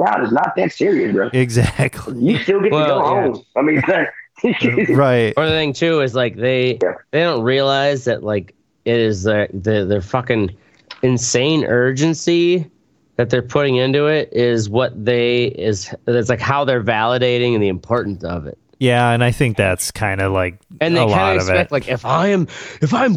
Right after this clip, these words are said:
Speaker 3: this intense about it, why isn't everybody else?
Speaker 2: Right. <laughs>
Speaker 3: And, like, they try to foster that kind of, it's like, and a lot of times,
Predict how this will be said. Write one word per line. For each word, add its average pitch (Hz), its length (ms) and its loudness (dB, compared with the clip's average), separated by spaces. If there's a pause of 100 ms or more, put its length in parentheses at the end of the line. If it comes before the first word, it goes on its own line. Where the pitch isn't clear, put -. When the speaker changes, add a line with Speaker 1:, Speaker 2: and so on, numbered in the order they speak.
Speaker 3:
this - 460 -4 (460)
intense 226 440 -2
about 220 380 2
it, 214 140 0
why 269 300 2
isn't 269 300 2
everybody 240 720 2
else? 196 400 0
Speaker 2:
Right. 117 580 4
<laughs> - 40 2 (1120)
Speaker 3:
And, 208 140 2
like, 196 140 0
they 190 100 2
try 220 180 0
to 202 100 0
foster 185 440 0
that - 100 2
kind 156 120 0
of, 143 120 0
it's - 80 -8
like, 131 220 -4 (420)
and 185 100 0
a 208 40 2
lot 277 160 0
of - 40 -8
times, 165 300 0